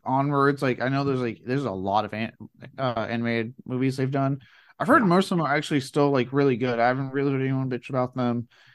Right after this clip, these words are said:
Speaker 1: They seem to be keeping the same consistent quality of what it's supposed to be. But I think it, I think it, what's, and this could just, this is how I kinda come up with, I think we all agree because it's what we grew up on.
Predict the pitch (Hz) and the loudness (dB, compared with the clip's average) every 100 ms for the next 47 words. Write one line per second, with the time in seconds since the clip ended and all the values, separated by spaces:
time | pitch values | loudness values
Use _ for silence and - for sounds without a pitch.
0 | _ 139 135 147 143 135 143 143 131 131 | _ -6 -2 2 2 2 2 0 -2 -2
1 | 127 123 - 127 131 120 117 113 113 113 | -4 -4 -6 -10 -8 -4 0 2 2 0
2 | 113 _ _ 120 107 123 117 117 - 117 | -2 _ _ -8 -4 2 2 2 -2 -6
3 | - 120 113 110 _ _ _ 135 147 175 | -4 -2 -2 -2 _ _ _ 4 6 4
4 | 175 165 147 160 185 165 - _ - 147 | 4 2 0 2 2 0 -4 _ -6 0
5 | 156 - - - - _ _ 151 190 196 | 0 -2 -18 -20 -20 _ _ 0 0 2
6 | 180 151 139 139 135 175 175 160 131 127 | 2 0 -2 -4 0 -2 2 4 4 2
7 | 139 120 110 - 127 123 117 - _ - | -4 -4 -4 -6 -4 -2 -4 -6 _ -2
8 | 151 196 190 175 147 131 147 151 139 139 | 2 6 6 6 4 2 2 2 0 -2
9 | 127 - 135 120 127 127 127 104 - 90 | -2 -4 -4 0 0 0 -2 -4 -4 -8
10 | 95 | -8